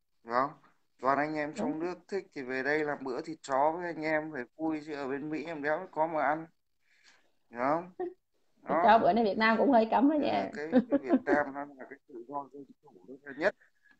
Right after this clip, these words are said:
Speaker 1: thế giới
Speaker 2: Ừ.
Speaker 1: rồi. Các anh đừng nghĩ các anh chống phá, các anh phá, có phá được đâu. Hay là các anh lại mong mà bọn Mỹ nó, nó mang bom đạn đến cái, cái, cái, cái đất nước này nó, nó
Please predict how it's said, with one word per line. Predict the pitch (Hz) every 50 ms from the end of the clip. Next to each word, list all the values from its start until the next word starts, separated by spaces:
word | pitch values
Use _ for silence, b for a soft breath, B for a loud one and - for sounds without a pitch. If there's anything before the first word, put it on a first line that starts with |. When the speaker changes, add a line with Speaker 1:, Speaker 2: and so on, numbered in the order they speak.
| _ _ -
Speaker 1:
thế | - 139 139
giới | 135 139 135 135 143 151
Speaker 2:
Ừ. | 160
Speaker 1:
rồi. | 139 113 101 98 90 85 87 _ _ _ _ _ _ _ _ _ _ _ - -
Các | -
anh | 139 139 135
đừng | 131 117 101 107
nghĩ | 120 120 123 123
các | 127 143
anh | 139 135 127 120 113 b b b b b b b b b b b b b b b b b b b b b
chống | - - 131 131 151 156
phá, | 156 - - 143 139 143 147 156 180 - 104 104 104 _ _ _ _ _
các | - -
anh | - 190 -
phá, | - 190 180 175 185 214 214 214
có | 202 -
phá | - 190 175 185 185
được | 170 160
đâu. | 170 170 151 113 - - _ _ _
Hay | - 151 151
là | 156 151
các | 151 156
anh | 156 151 135 123
lại | 104
mong | 113 127 131 123 127 127 123
mà | 120 117 113 110 110 113 110 110 107 -
bọn | 113 101 107 107
Mỹ | 104 98 92 95
nó, | 127 135 139 165 _ _ _ _ _ _ _ _ _ _ _ _
nó | - 113
mang | 117 120 120 117 113 110
bom | 110 110 107 107
đạn | 104 101 73 64 80 92
đến | 98 104 107 107 123 120 117 117 110 _
cái, | 107 110 110 107 107 104 - _
cái, | 120 113 110 _
cái, | 117 113 104 104
cái | 113 113
đất | 110 117 120 - -
nước | 131 127 127
này | 117 104 92 90
nó, | 87 85 87 95 95 98 104 107 107
nó | 110 101 101